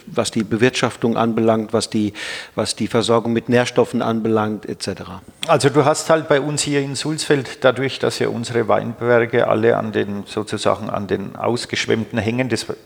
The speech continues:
Speaker 2: Urmaines sozusagen liegen, ähm, ist natürlich das Besondere, dass wir nur relativ dünne Bodendeckung haben. Das
Speaker 1: Mhm.
Speaker 2: heißt, wir haben eigentlich sehr skelettreiche, sehr steinige Böden.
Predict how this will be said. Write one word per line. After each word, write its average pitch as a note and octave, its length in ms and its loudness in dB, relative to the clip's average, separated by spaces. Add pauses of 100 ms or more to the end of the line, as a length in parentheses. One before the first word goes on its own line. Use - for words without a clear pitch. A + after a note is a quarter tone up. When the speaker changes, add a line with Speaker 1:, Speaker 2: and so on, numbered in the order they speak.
Speaker 2:
Urmaines C3+ 680 2
sozusagen A#2+ 720 0
liegen, C3 340 -6 (720)
ähm, B2+ 260 4
ist C3+ 160 -2
natürlich B2+ 340 0
das - 200 0
Besondere, A#2 420 2
dass A2 240 2
wir G#2+ 100 4
nur G#2 240 2
relativ G#2 440 2
dünne G#2+ 240 -2
Bodendeckung G2 640 -4
haben. G#2 160 -4
Das G2+ 200 -2
Speaker 1:
Mhm. A2 40 2
Speaker 2:
heißt, G#2+ 500 2
wir G#2+ 140 2
haben G#2+ 140 -2
eigentlich G#2 340 0
sehr G#2 220 0
skelettreiche, G#2 760 0
sehr G2+ 220 -2
steinige G#2 560 0
Böden. A2+ 400 -4